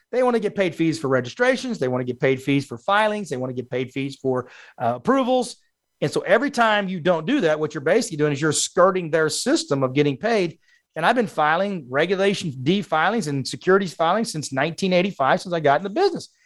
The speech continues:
It's what you do when you do things legally and you do it right. Now, you guys that are listening to me may go, "Well, Troy, you know, what if they don't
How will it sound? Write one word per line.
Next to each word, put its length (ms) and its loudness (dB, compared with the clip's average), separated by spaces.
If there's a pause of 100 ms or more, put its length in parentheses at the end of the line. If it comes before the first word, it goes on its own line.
(140)
It's 220 4
what 340 0
you 100 0
do 300 2
when 140 -2
you 80 -2
do 200 -2
things 300 -2
legally 320 0
and 60 0
you 60 0
do 140 2
it 40 0
right. 340 0 (460)
Now, 60 0
you 160 -2
guys 260 2
that 80 -4
are 60 -4
listening 300 2
to 140 2
me 100 0
may 160 -2
go, 180 2
"Well, 180 -2
Troy, 440 0
you 80 -12
know, 180 4
what 140 -2
if 80 -8
they 140 0
don't 340 -2